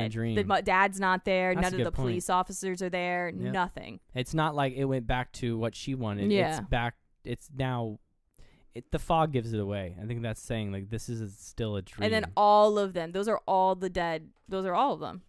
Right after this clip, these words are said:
Speaker 2: Mm-hmm. But that was, uh, that was it. That was, um, Nightmare on Elm Street. Which, what did Elm? You said you looked it up and found out
Speaker 1: Oh,
Speaker 2: what,
Speaker 1: they
Speaker 2: like
Speaker 1: also don't mention it in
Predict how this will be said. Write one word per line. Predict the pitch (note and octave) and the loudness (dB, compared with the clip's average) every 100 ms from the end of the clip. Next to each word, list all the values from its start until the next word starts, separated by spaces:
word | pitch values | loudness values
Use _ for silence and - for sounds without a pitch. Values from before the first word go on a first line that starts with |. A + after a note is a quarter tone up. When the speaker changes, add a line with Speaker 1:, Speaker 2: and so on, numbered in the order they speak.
| - | -10
Speaker 2:
Mm-hmm. | G#2 G2+ C#3 D3+ _ _ _ _ _ _ | -8 -6 -8 -10 _ _ _ _ _ _
But | - | -8
that | C3 D#3 | -4 -2
was, | C3 | -2
uh, | D#3+ D3 | -2 -2
that | D#3 | -2
was | E3 | -2
it. | A#3+ - | -2 -4
That | A2+ | -6
was, | C3 C#3 D3+ | -6 -6 -6
um, | D3+ D3+ D3 C#3+ _ _ _ - - | -6 -6 -6 -10 _ _ _ -20 -14
Nightmare | A#2+ C#3 C#3 C#3+ | -10 -6 -4 -2
on | |
Elm | B2 C#3 C#3+ C3+ | -4 -4 -4 -4
Street. | - - G2 E2+ - | -8 -10 -12 -12 -8
Which, | B2 A#2+ - - _ _ _ _ _ _ _ | -4 -4 -6 -16 _ _ _ _ _ _ _
what | C3 C3+ | 0 2
did | C#3 | 2
Elm? | C3+ C3+ D3 D3 - - | 2 0 -2 -4 -10 -14
You | - B2 | -8 -6
said | - B2+ | -4 -4
you | A#2+ | -2
looked | A#2 - | -4 -4
it | A#2 | -4
up | A#2 G#2+ | -4 -4
and | G#2+ | -6
found | - A2 G#2+ | -4 -6 -2
out | C4 | 0
Speaker 1:
Oh, | |
Speaker 2:
what, | C4 | 2
Speaker 1:
they | C#4 | 2
Speaker 2:
like | A#3 | 2
Speaker 1:
also | C4+ - F#4 | 2 0 -2
don't | G#3+ G3 G#3 G#3 G3+ | 2 4 4 0 -4
mention | F#3 G3 - E3+ | -6 -6 -8 -8
it | D#3+ D#3 - - | -6 -8 -8 -8
in | F3 F3 E3 D#3 E3+ | -6 -6 -8 -10 -14